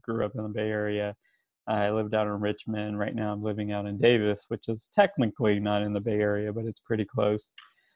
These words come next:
Um, I'm also thirty-two. I work, uh, as a health coach, um, a health educator. I have my own business as well, so you guys can hit me up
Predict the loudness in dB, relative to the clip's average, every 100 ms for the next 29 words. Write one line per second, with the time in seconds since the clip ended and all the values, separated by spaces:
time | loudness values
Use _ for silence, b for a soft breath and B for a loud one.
0 | b -4 2 4 4 2 0 -4 -8 _
1 | _ -10 -4 0 0 2 -2 2 0 0
2 | 2 4 6 4 4 4 2 2 2 4
3 | 6 6 4 4 0 -2 -8 _ -6 -2
4 | 0 4 2 2 0 4 4 0 -14 -2
5 | 0 2 0 -2 -2 -6 -4 -4 -2 -6
6 | -6 -4 -2 2 4 2 2 2 2 2
7 | 2 2 -2 0 -4 -2 0 0 0 -2
8 | -2 -4 -6 -12 -10 -6 0 0